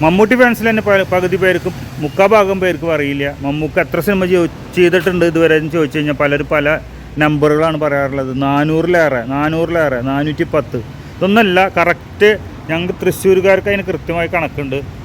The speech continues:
മെഗാസ്റ്റാറിൻ്റെ നാനൂറ്റി ഇരുപത്തി ഏഴാമത് സിനിമയാണ് ടർബോ. ഇത് ഏറ്റവും വലിയൊരു, എന്താ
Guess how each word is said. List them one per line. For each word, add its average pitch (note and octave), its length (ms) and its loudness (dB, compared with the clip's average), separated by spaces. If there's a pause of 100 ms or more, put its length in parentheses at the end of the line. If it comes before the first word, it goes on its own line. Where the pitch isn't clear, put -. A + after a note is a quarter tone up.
(380)
മെഗാസ്റ്റാറിൻ്റെ F3+ 760 4 (100)
നാനൂറ്റി E3 480 -2
ഇരുപത്തി F3 400 -2 (160)
ഏഴാമത് D3+ 460 0
സിനിമയാണ് D3 520 -4 (800)
ടർബോ. B2+ 380 0 (1040)
ഇത് E3 100 4 (100)
ഏറ്റവും G#3 280 2
വലിയൊരു, A#3 280 6 (2250)
എന്താ F3 140 2